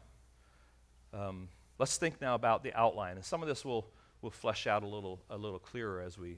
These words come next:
as we think about an outline. I've given you in your handout there kind of a,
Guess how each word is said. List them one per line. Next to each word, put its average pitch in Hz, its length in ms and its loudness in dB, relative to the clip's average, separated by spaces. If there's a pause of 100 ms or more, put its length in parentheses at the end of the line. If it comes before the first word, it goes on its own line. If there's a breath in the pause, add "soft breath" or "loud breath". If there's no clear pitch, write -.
(100)
as 95 120 -14
we 95 80 -12
think 101 220 -12
about 92 200 -8
an 80 120 -12
outline. 85 380 -10
I've 90 180 -12
given 123 280 -2
you 101 240 -4 (600 soft breath)
in 101 120 -8
your 98 120 -4
handout 117 480 0
there 104 160 -2
kind 110 200 -6
of 104 100 -6
a, 92 140 -4